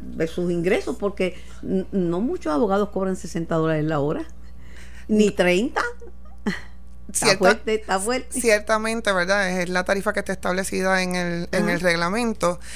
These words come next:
Speaker 2: Y, y como le digo, pues sabemos que todos los abogados tienen su deber ético de representar a estas personas indigentes, pero creo que el reglamento, ¿verdad?, viene también a por lo menos, este,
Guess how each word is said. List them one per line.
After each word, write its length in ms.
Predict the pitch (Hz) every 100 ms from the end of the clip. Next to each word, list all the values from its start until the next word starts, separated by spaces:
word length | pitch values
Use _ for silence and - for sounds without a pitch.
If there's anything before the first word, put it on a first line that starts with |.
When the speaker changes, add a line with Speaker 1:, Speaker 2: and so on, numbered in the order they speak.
| - -
Speaker 2:
Y, 800 | 220 208 196 185 180 175 170 165 -
y 100 | 185
como 240 | - 180
le 100 | 175
digo, 220 | 254 294
pues 220 | 202 175 -
sabemos 360 | - 185 180 214
que 120 | 233 - -
todos 280 | 226 202 220
los 100 | 226
abogados 420 | 226 220 214 220
tienen 280 | - 208 220
su 180 | - 214
deber 300 | 196 190 202
ético 420 | 208 214 214 208 - - -
de 140 | 202
representar 560 | 196 208 202 196 196 202
a 60 |
estas 160 | 208 208
personas 400 | 208 202 208 214
indigentes, 480 | 208 226 240 233 -
pero 280 | 175 196 196 - - -
creo 200 | 185 180
que 60 | 185
el 60 |
reglamento, 580 | 196 190 190 185 190 196
¿verdad?, 240 | 185 196
viene 220 | 196 175 185
también 500 | 185 185 185 196 196 - - -
a 260 | 180 170
por 240 | 202 185 180
lo 140 | 175
menos, 540 | 180 202 202 175 - -
este, 880 | 180 170 - 165 160 156 151 151